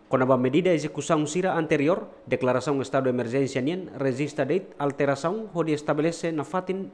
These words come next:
indivíduo sira nebe, ho certificação vacina da la rua ona, bele circula livre e a território Timor-Leste. Ministro Presidência Conselho Ministro Fidelis Manuel Leite Magalhães Atole Hirakne, li husi conferência ba imprensa e Ministério Finanças sai teraclaran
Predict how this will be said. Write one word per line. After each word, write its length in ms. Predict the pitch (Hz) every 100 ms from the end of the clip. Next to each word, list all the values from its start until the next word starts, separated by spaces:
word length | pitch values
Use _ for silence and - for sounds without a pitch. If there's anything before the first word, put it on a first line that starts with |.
| -
indivíduo 400 | 160 151 151 143
sira 240 | 202 208
nebe, 380 | 175 151 220 220 - -
ho 320 | 160 147 143
certificação 880 | - 190 190 156 160 147 185 190 180 156
vacina 400 | 156 - 208 185
da 100 | 180
la 120 | 170
rua 180 | 165 165
ona, 260 | 131 110 - - -
bele 260 | 127 123
circula 440 | - 123 - 143 127
livre 360 | 156 170 170
e 120 | 151
a 40 | 139
território 520 | 139 131 180 147 131
Timor-Leste. 800 | 135 120 120 123 - 131 117 117 - - - -
Ministro 400 | 135 156 156 165
Presidência 580 | 156 147 127 180 190 180
Conselho 320 | 175 156 156
Ministro 340 | 151 185 202 196
Fidelis 400 | 175 170 170 -
Manuel 300 | 156 151 135
Leite 240 | 127 190
Magalhães 460 | 180 156 156 156 143
Atole 340 | - 139 131
Hirakne, 540 | 135 196 - 143 196 - - -
li 120 | 131
husi 320 | 120 170 -
conferência 580 | - 143 131 185 190 185
ba 100 | 180
imprensa 400 | 175 170 143 127
e 100 | 123
Ministério 440 | 120 120 - 151 147
Finanças 400 | 139 175 175 156
sai 120 | 139
teraclaran 640 | 143 135 139 127 123